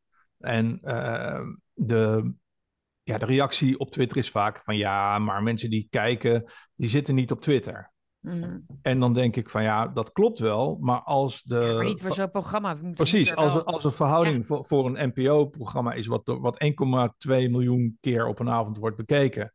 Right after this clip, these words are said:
Speaker 2: Ja.
Speaker 1: eh, is van, eh, van ja, eh, eh, eh, er zijn, eh,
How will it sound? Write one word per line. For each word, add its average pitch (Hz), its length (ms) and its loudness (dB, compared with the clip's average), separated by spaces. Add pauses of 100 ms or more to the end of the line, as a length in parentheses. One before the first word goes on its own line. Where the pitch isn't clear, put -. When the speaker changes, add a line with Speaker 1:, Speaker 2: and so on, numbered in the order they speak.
(260)
Speaker 2:
Ja. 160 340 -4 (160)
Speaker 1:
eh, 113 440 2
is 139 280 2
van, 117 360 2
eh, 107 340 0 (300)
van 113 220 -2
ja, 117 440 2
eh, 110 380 -4
eh, - 300 -6
eh, - 500 -16 (720)
er 120 240 0
zijn, 120 600 2 (140)
eh, 110 520 0